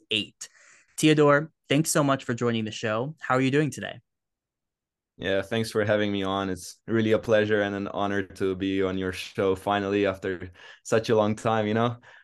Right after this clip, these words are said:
Speaker 2: Uh, I'm doing good. Uh, you know, uh, it's the retired life. It's pretty stressful, you know, maybe more stressful than when I was a college tennis player, but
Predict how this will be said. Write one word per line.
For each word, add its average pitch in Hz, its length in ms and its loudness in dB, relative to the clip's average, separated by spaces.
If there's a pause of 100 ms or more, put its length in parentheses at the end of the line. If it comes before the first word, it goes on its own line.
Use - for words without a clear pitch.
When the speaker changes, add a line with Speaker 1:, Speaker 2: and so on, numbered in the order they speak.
(240)
Speaker 2:
Uh, 110 540 2
I'm - 20 -16 (220)
doing 131 240 4
good. 127 500 4 (160)
Uh, 110 120 -2
you 113 160 2
know, 117 340 0 (320)
uh, 113 180 -4
it's 107 160 -4
the 117 140 2
retired 113 460 4
life. 107 400 2 (520)
It's - 360 -8
pretty 120 300 0
stressful, 120 800 2
you 113 100 -2
know, 113 280 -2
maybe 113 280 -2
more 110 180 -2
stressful 120 400 -2
than 110 180 -2
when 110 260 -4
I 107 120 -2
was 107 180 -2
a 107 60 -6
college 107 340 -2
tennis 104 300 -12
player, 107 260 4
but 95 280 -2